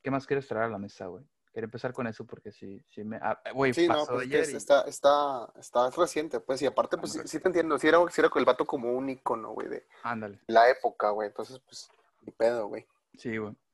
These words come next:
Speaker 1: Y, güey, la neta, yo soy muy fan de, de todo esto, este pedo de Marvel, entonces.
Speaker 2: ¿Quién?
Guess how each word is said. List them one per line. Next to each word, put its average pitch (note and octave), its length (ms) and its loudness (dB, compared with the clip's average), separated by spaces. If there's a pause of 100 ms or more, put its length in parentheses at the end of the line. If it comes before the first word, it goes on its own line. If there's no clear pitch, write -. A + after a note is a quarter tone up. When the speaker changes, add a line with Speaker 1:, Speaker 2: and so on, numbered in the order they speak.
(420)
Speaker 1:
Y, D3 60 -6
güey, E3 220 2
la C3+ 120 4
neta, C#3+ 140 2
yo D#3+ 60 2
soy E3+ 160 -4
muy F3 120 -2
fan C3 200 0
de, C#3+ 160 2
de A#2 160 -6
todo A#2+ 320 0
esto, B2+ 260 -4
este - 360 -10
pedo A#2 240 -2
de A2 80 -4
Marvel, G#2+ 320 -10
entonces. G#2 560 -20
Speaker 2:
¿Quién? E3+ 240 -4